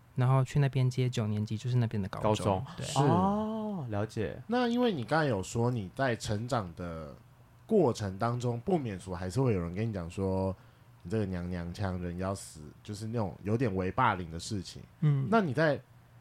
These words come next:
Speaker 3: 呃，美国高中的时候一样也有遇到这个状况？
Speaker 2: 吗？
Speaker 1: 没有。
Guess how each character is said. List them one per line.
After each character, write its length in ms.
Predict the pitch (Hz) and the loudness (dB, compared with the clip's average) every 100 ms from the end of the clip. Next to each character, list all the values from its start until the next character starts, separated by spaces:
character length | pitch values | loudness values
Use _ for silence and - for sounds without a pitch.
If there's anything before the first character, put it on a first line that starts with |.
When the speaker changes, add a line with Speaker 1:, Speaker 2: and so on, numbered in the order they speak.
| - | -4
Speaker 3:
呃， 380 | 117 123 120 113 | 2 4 6 4
美 140 | 113 | 4
国 120 | 110 | 4
高 200 | 117 156 | 4 6
中 80 | 170 | 6
的 60 | 156 | 6
时 60 | |
候 80 | 147 | 4
一 140 | - 120 | 2 2
样 180 | 160 | 2
也 80 | 135 | 2
有 160 | 123 95 | 2 2
遇 160 | 120 113 | 0 -2
到 240 | 117 107 | 0 0
这 120 | 95 | -2
个 80 | 113 | -2
状 220 | 101 104 | -2 -4
况？ 260 | 82 101 82 - - - - | -2 -4 -4 -10 -20 -20 -14
Speaker 2:
吗？ 360 | 107 104 107 131 - - - - | -2 0 0 -4 -12 -20 -10 0
Speaker 1:
没 140 | 127 | 2
有。 100 | 117 | 2